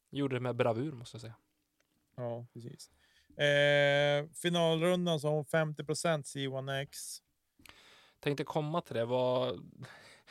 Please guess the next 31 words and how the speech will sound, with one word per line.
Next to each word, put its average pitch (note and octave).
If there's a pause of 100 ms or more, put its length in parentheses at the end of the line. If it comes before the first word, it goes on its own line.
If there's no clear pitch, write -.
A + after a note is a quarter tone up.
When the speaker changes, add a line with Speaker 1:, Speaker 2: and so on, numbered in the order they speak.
(320)
Speaker 1:
det C3+
är C3+
ändå C#3
skrämmande C#3
att -
hon A#2+
vinner A#2
med A2
fyra A2+
kast, -
men A2
är A2
liksom A2 (720)
femtio A#2
procent A#2
i A2
cirkeln. A2+ (320)
Speaker 2:
Ja, C#3+
nej, D#3
den E3
är D#3+
väl D#3+
lite D3
så -
här C#3
tvek. D#3 (100)
Nittiofem D#3+
procent C#3+
fairway D#3+
hits B2
dock -